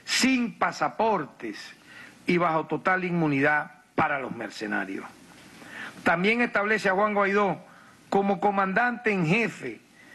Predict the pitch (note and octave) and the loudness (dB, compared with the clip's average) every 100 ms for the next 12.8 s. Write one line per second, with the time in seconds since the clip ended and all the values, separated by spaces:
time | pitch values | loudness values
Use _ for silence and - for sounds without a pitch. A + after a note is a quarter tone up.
0 | - - E3+ D#3 E3 G3 G3+ F3+ D3 D#3+ | -10 0 2 2 2 2 0 0 0 0
1 | F3+ F#3 C#3+ - E3+ E3+ F3 E3+ C3 - | 2 0 0 0 2 2 0 0 -2 2
2 | G3 F#3 - - - - - - - D#3 | 2 2 -2 -8 -10 -16 -18 -14 -2 2
3 | D#3+ E3+ G3 F#3+ G#3 F#3+ E3 F3+ G3+ F#3+ | 2 2 0 0 -2 0 0 2 0 0
4 | G3 F3 - - - - E3 - F3 D#3 | -2 -2 -10 -20 -4 0 0 0 -2 0
5 | D3+ - G#3 G3 E3+ - F#3+ F3 F3+ E3 | 0 0 2 0 0 0 2 2 2 2
6 | D#3 G3 F3+ A#2 - - - - - - | 2 2 0 -2 -8 -20 -20 -20 -20 -4
7 | F#3+ F#3 F3+ - E3 - D#3+ D#3 C#3+ F#3 | 0 2 2 0 0 0 0 0 2 0
8 | F3 D#3 D3+ C#3 D#3+ D#3 D3 C3+ - A#2 | 2 0 0 2 0 0 -2 -2 -4 -2
9 | C#3 C#3+ - - - - - - - - | -2 -2 -6 -18 -18 -20 -20 -20 -20 -18
10 | - - D#3 D#3 D3 F#3 G3 F3+ E3 D#3+ | -12 -2 0 2 2 2 2 2 0 2
11 | F#3+ F3+ F3+ D#3+ C3 E3+ F3+ F#3+ F3 D#3 | 0 2 0 2 2 2 2 -2 0 -2
12 | - C3+ B2 - F3 G#2+ G2+ | 0 -2 -2 0 -2 -2 -8